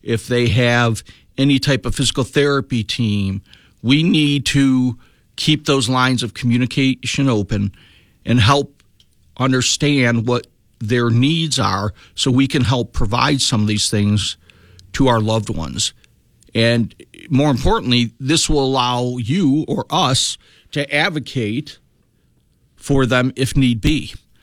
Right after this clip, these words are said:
So keep those lines of communication open and effective. Take care of you.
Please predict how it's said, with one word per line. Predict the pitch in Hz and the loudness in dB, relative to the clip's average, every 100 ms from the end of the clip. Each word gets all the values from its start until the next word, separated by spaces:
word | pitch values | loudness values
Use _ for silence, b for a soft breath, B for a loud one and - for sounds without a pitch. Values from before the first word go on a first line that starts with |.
| _ | _
So | - 131 | -4 -4
keep | 113 - 147 | -2 -2 0
those | 147 127 | 0 0
lines | 123 127 120 | 0 0 0
of | 113 | -4
communication | - 120 117 110 120 117 - 131 127 B B B B _ 120 | -2 0 0 -2 -2 -2 0 0 -2 B B B B _ 0
open | 123 135 127 | 0 2 0
and | 113 | 2
effective. | 107 - 107 - 147 143 - - - _ B B B B B B B 113 - | 0 0 -2 0 -4 -4 -8 -14 -18 _ B B B B B B B -16 -6
Take | - 165 | 2 2
care | - 151 139 | 2 2 2
of | 123 | 0
you. | 120 135 92 | 0 -2 -2